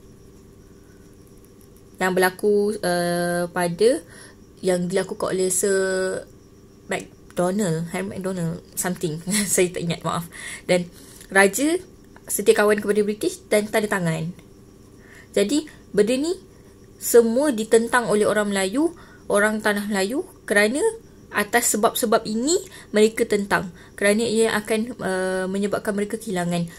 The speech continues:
uh, raja kehilangan kuasa, hilang warisan tamadun dan tidak sesuai pembaharuan politik dan sebagainya. Langkah-langkah mereka menentang adalah dengan menggunakan akhbar,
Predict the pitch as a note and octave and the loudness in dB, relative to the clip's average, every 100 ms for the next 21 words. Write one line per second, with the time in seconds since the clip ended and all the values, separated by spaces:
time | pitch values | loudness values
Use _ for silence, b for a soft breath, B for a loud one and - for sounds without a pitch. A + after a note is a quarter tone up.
0 | B - F3 E3 D#3+ F3 F#3 E3+ E3 D#3+ | B -12 -4 -4 0 0 0 0 -2 -2
1 | F3+ G3 G3+ F#3 F#3 F#3 F3+ E3+ E3+ F#3 | -4 -2 -2 0 0 -2 -4 -2 -4 -6
2 | F3 E3+ F3 G3+ G3 F3+ F3 F3 - G3 | -4 -4 -2 -2 0 -2 -4 -6 -8 -6
3 | F3+ E3+ F3 F3 E3+ E3+ E3+ F3+ E3+ E3 | -4 -2 -2 -6 -6 -8 -6 -6 -6 -4
4 | D#3+ D#3+ E3 - B B - - - - | -4 -6 -8 -14 B B -20 -20 -20 -20
5 | B B B B B F#3 F3+ - - - | B B B B B -12 -12 -14 -20 -20
6 | - - - G3+ B3+ - E4 D4 F4+ A3+ | -20 -20 -6 -2 0 0 0 -2 -2 -4
7 | G3+ G3 F3 E3 F#3 G#3 F#3+ F#3+ F#3+ F#3 | -4 -4 -2 -2 -4 -6 -4 -4 -4 -6
8 | F3+ F#3 F#3 - - G#3 F3 - | -4 -6 -4 -6 0 -2 -2 -10